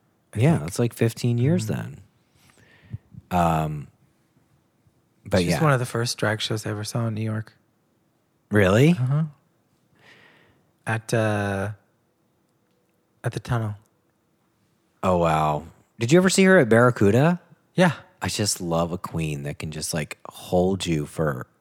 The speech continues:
Speaker 2: an hour and a half by herself, number after number, just, like, turning it out,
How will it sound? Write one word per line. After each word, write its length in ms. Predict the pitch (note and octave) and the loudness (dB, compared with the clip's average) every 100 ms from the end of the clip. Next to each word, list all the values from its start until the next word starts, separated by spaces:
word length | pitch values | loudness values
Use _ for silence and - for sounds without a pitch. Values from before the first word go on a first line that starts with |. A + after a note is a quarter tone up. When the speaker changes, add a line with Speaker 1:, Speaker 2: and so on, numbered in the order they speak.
| _ | _
Speaker 2:
an 180 | F3+ E3 - | -6 -6 -6
hour 600 | D#2 E2 E3 E3+ D#2+ D#2+ | -4 0 0 0 0 -2
and 100 | D#2 | -4
a 40 | |
half 760 | - E2 D#2 A#1+ - - - _ _ _ _ _ _ _ _ | -6 -6 -6 -6 -12 -16 -20 _ _ _ _ _ _ _ _
by 240 | F2+ E2+ F#2+ | 2 2 2
herself, 840 | G#2+ - G2+ F2+ D2+ D2+ - - - | 0 0 2 2 2 -2 -10 -14 -4
number 360 | F3 G2 G2+ | 0 2 2
after 320 | G2+ A2 - | 2 2 0
number, 720 | A2 G2 F2+ E2+ D#2+ D2+ D#2+ - | 2 2 2 2 0 0 -4 -8
just, 220 | - - | -8 -4
like, 180 | E2+ - | -4 -4
turning 400 | - D#2+ F2 F#2+ | -8 -6 -4 -2
it 80 | G2 | 0
out, 540 | F#2 D#2+ D#2+ D#2+ B1 | 2 2 0 -2 -6